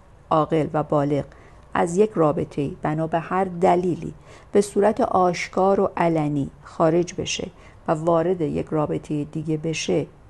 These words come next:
این کار نادرستیه یا خیر؟ البته فکر می‌کنم منظور محمود خان اینه که این افراد در حالی که در یک رابطه هستند عاشق شخص دیگه‌ای می‌شن و می‌رن، اما من فکر می‌کنم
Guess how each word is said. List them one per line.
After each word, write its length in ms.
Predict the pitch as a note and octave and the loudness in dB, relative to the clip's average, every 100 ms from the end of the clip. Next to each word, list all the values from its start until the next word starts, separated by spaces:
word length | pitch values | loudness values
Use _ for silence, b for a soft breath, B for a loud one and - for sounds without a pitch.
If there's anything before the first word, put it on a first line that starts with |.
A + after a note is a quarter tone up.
| - - | -20 -4
این 240 | F#3+ D#3+ | -2 -2
کار 300 | - D#3 D3 | -2 -2 -2
نادرستیه 1120 | D3 D3 C#3+ D3+ G3 A3+ - E3 D#3+ D3+ E3+ | -2 -4 -2 -2 -2 -4 -6 -4 -2 -2 -2
یا 300 | D#3+ D3 C#3+ - | -4 -4 -6 -10
خیر؟ 220 | - - - - - B B B B B B B B B - - | -12 -12 -14 -20 -20 B B B B B B B B B -2 6
البته 300 | B3+ B3 C#4 | 6 6 4
فکر 200 | C4+ C4 | 2 2
می‌کنم 340 | B3+ B3 A3+ G3+ | 0 2 4 4
منظور 360 | F#3 F3+ A3+ | 4 4 4
محمود 380 | G#3 E3+ D#3+ D#3+ | 4 0 0 -4
خان 200 | - G3 | -2 -2
اینه 280 | - G3+ D3+ | 0 0 0
که 140 | - D#3 | 0 0
این 160 | D#3 - | 0 0
افراد 680 | D#3+ D#3+ F3 F3+ G#3+ - - | -2 -2 2 2 2 -2 0
در 180 | D#3+ E3+ | 2 2
حالی 340 | D#3 F#3 G3+ | 0 0 0
که 120 | F3+ | -2
در 180 | D#3+ D#3 | 0 0
یک 180 | D#3 D3+ | 0 -2
رابطه 420 | D#3+ D#3 D#3 D#3 - | -2 -2 -2 -4 -6
هستند 720 | D#3 D#3 - - G3 A3 G#3 - | -4 -2 -2 0 0 0 -2 -2
عاشق 540 | - E3+ D#3+ - F3+ | 2 2 2 0 0
شخص 360 | D#3 D#3+ D#3+ - | 0 -2 -4 -4
دیگه‌ای 420 | D#3 D3+ E3 F#3+ | -4 -2 0 0
می‌شن 420 | F#3+ F#3 F#3 E3+ G#3 - | -2 -4 -2 -2 -4 -6
و 120 | D3+ | -4
می‌رن، 320 | D3+ C#3 C3+ B B B B | -4 -4 -6 B B B B
اما 180 | C#4 D4 | 2 4
من 120 | C#4 | 2
فکر 220 | - B3 G#3 | 0 -2 -2
می‌کنم 460 | - E3 D3 C#3+ | -6 -4 -4 -6